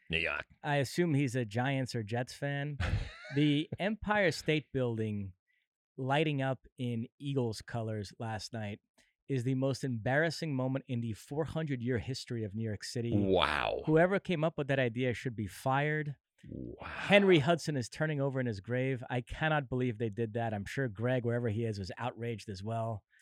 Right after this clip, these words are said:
Speaker 1: Well, on that, I think you guys can, you can, you can agree. Uh, and so, yeah, I mean, that was, that was nuts. I, I mean, when you hit send on that, I guess there's a, a point, at some point you have to hit send on approving that. Is there nothing that goes, "Hey, this could be a problem"?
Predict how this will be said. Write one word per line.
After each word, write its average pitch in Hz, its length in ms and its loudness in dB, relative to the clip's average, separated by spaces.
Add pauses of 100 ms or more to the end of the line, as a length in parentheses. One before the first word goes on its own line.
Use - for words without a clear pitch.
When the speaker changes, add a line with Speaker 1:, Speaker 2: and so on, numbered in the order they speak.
(180)
Speaker 1:
Well, 120 140 8
on 127 220 6
that, 160 220 10
I 120 100 6
think 107 280 0
you 101 160 0
guys 95 260 8
can, 82 560 0
you 92 100 -2
can, 78 360 -2
you 78 120 -4
can 80 160 0
agree. 65 460 -6 (140)
Uh, 67 360 -4 (260)
and 87 140 0
so, 82 360 4
yeah, 117 200 10
I 71 80 -2
mean, 85 140 0
that 135 100 2
was, 101 200 -2
that 139 140 -2
was 92 160 -2
nuts. - 500 -6
I, 120 160 -2
I - 140 -4
mean, 139 300 -4 (520)
when 143 140 2
you 160 100 8
hit 196 140 4
send 175 360 4
on 180 180 2
that, 160 280 2 (160)
I 92 60 -4
guess 90 160 0
there's 76 180 -4
a, 76 60 -8 (100)
a - 180 -4
point, - 280 -6
at 87 100 -2
some 95 160 -4
point 80 200 -6
you 78 60 -4
have 80 100 -6
to - 120 -20
hit - 240 -4
send 87 280 -2
on 71 120 -2
approving 73 440 -2
that. 65 180 -8 (400)
Is 85 140 -8
there 90 100 -6
nothing 110 280 -2
that 98 80 -2
goes, 95 240 0
"Hey, 110 120 -2
this 87 140 -4
could 92 120 -4
be 85 80 -4
a 76 60 -6
problem"? 101 320 -2